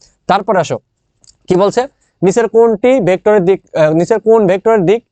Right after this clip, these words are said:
নির্দিষ্ট নয়। ঠিক আছে, কোন ভেক্টরের দিক কি বলতো? নির্দিষ্ট নয়। আমাদের নির্দিষ্ট নয় মানে কি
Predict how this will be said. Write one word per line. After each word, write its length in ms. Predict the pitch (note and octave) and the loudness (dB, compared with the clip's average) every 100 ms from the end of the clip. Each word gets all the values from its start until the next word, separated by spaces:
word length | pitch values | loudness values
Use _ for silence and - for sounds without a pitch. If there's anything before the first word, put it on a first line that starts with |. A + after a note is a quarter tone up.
| _ _ _ D3+ | _ _ _ -4
নির্দিষ্ট 320 | D#3+ F3+ - | -2 -2 -2
নয়। 240 | D3+ A2+ - _ _ - | -4 -6 -12 _ _ -4
ঠিক 80 | D#3 | -2
আছে, 140 | F#3 | -2
কোন 220 | F3 F#3+ G#3+ | -2 0 0
ভেক্টরের 340 | F3 F#3+ G#3+ G3+ | 0 0 0 0
দিক 120 | G3+ | -2
কি 80 | G#3+ | 0
বলতো? 240 | F3 F3 C4 C#4 _ _ | 0 0 -2 -4 _ _
নির্দিষ্ট 540 | C#3+ F#3 E3+ F3+ F#3+ - B3+ D4+ _ - | -2 0 0 -4 -2 0 -2 -2 _ -4
নয়। 360 | F3 G3+ F#3 A#2 _ - | 0 2 0 -4 _ -6
আমাদের 240 | G3+ A3+ | -2 0
নির্দিষ্ট 340 | A#3 B3 A3 C4 | 0 0 -2 0
নয় 220 | B3 A#3+ | 0 0
মানে 160 | G#3+ | -2
কি 100 | G3+ | -2